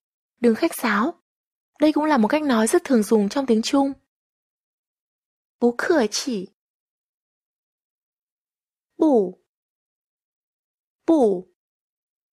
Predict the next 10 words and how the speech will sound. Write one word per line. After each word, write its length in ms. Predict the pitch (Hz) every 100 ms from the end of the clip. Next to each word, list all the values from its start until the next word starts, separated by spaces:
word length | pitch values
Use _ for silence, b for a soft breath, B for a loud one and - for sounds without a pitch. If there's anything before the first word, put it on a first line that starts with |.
| _ _ _ _ _ _ _ _
Khở. 460 | - 339 294 175 185 - _ _ _ _ _ _ _ _ _ _ _ _ _ _ _ -
Khở. 460 | 339 320 202 175 180 _ _ _ _ _ _ _ _ _ _ _ _ _ _ _ _
Chỉ. 560 | - - 285 185 - _ _ _ _ _ _ _ _ _ _ _ _ _ _ _ _
气。 540 | - 320 262 180 190 _ _ _ _ _ _ _ _ _ _ _ _ _ _ _ _
不 140 | - 247
客 340 | - 349 254
气。 460 | - - 220 180 - _ _ _ _ _ _ _ _ _ _ _ _ _ _ _ _ _ _ _ _ _ _ _ -
不 140 | 254
客 300 | 247 339 277
气。 500 | 220 - 233 185 -